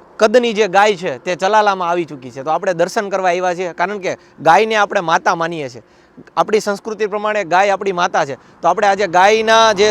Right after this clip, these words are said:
દર્શન કરવાના છે કે પેંગનુર ગાય કે જે આંધ્રપ્રદેશથી અમરેલી સુધી આવી, અમરેલીના ચલાલા ગામમાં, તો આપણે ગાય વિશે જાણશું, તે ગાયના કદ વિશે જાણશું અને એ ગાય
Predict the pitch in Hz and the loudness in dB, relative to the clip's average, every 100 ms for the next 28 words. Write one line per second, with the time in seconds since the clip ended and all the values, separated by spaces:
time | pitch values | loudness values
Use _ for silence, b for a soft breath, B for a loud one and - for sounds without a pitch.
0 | 185 170 208 247 220 220 214 208 202 180 | 2 0 2 0 0 -2 -2 -4 -6 -8
1 | 190 - 196 240 240 233 190 202 139 - | -8 -4 -4 -2 0 0 4 4 2 -8
2 | - 180 214 175 214 240 254 226 240 233 | -8 0 0 2 2 4 2 2 0 0
3 | - 233 - 196 269 269 247 226 202 196 | -4 -10 -10 -2 2 4 2 -4 -2 -2
4 | 190 170 208 233 220 208 202 226 214 170 | 0 -4 -2 -2 -2 -4 0 0 0 0
5 | 160 147 127 b b b 180 170 208 185 | -4 -8 -18 b b b 0 2 2 2
6 | 180 220 214 233 185 180 208 226 214 b | 2 2 0 -4 -2 -2 -4 -6 -10 b
7 | b b b 185 208 175 190 220 190 - | b b b -2 0 4 4 4 0 2
8 | 208 220 226 233 208 214 214 220 196 170 | 2 2 0 -2 0 -2 -4 -10 -10 -10
9 | 202 202 214 208 220 | -6 -4 2 2 2